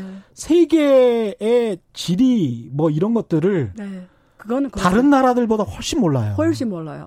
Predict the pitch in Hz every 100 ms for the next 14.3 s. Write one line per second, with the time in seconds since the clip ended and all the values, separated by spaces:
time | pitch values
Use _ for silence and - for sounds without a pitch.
0 | - 151 139 - 349 294 247 247 254 277
1 | 233 254 262 240 214 226 196 220 254 226
2 | - 135 277 240 190 175 175 196 220 160
3 | 143 233 226 226 220 226 269 262 240 190
4 | 175 185 190 196 196 254 247 202 294 277
5 | 220 180 170 165 151 143 - _ _ 143
6 | 127 131 226 226 208 - 220 220 196 170
7 | 147 151 - 156 135 120 110 _ _ _
8 | - - - - _ - 156 240 269 196
9 | 123 127 254 269 262 - 277 269 254 226
10 | 202 202 196 208 202 156 170 185 139 131
11 | - 202 196 185 190 202 180 135 - 147
12 | 165 143 - 165 180 208 165 160 170 202
13 | 202 143 135 170 151 143 151 135 104 202
14 | 196 180